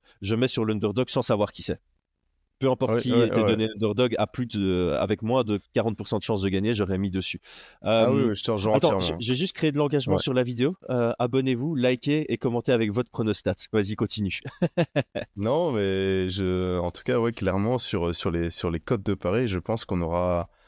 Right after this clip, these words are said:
Speaker 2: quelque chose d'un peu, euh, d'un peu gonflé, enfin,
Speaker 1: Mhm.
Speaker 2: j-, j'imagine. Et, et en tout cas, moi, je pense que si, je mettrais pas d'argent, tu vois, mais si je dois mettre des unités, euh, ça sera, euh,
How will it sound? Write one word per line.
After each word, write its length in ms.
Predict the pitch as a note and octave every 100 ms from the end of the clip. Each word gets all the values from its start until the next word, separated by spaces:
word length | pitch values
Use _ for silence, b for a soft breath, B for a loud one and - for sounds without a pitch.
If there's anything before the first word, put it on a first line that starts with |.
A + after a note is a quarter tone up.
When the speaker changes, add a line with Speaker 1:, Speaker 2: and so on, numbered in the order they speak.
| b b - -
Speaker 2:
quelque 180 | F2 -
chose 200 | A#2 G2
d'un 140 | F#2
peu, 160 | - F#2+
euh, 720 | F#2+ F2+ F2 E2+ E2 D#2+ E2 E2 _ _ _ -
d'un 160 | F2+
peu 160 | - G#2
gonflé, 500 | F#2 F#2+ - G#2+ C#3+ _ _ _ _
enfin, 160 | - G2+
Speaker 1:
Mhm. 60 | G#2
Speaker 2:
j-, 140 | G#2
j'imagine. 640 | - F2 F2+ E2+ G#2+ A2+ A#2+ b b b _ -
Et, 500 | F2 E2+ F2 F2+ F#2
et 580 | - - - - _ _
en 60 | -
tout 120 | -
cas, 160 | - G#2
moi, 120 | F#2
je 120 | -
pense 160 | G2 -
que 300 | F2 E2+ E2
si, 520 | - - F2+ F2 E2+ -
je 180 | - -
mettrais 220 | E2+ F#2
pas 120 | F2
d'argent, 300 | E2+ G2 B2+
tu 160 | - G#2
vois, 80 | G2+
mais 100 | F2+
si 200 | - G2
je 80 | E2
dois 100 | F2
mettre 180 | F2+ -
des 180 | F#2 E2+
unités, 420 | F2+ F2 - B2 A2+
euh, 180 | F2+
ça 140 | F2 F2+
sera, 340 | - G2 G2+ F2+
euh, 120 | E2+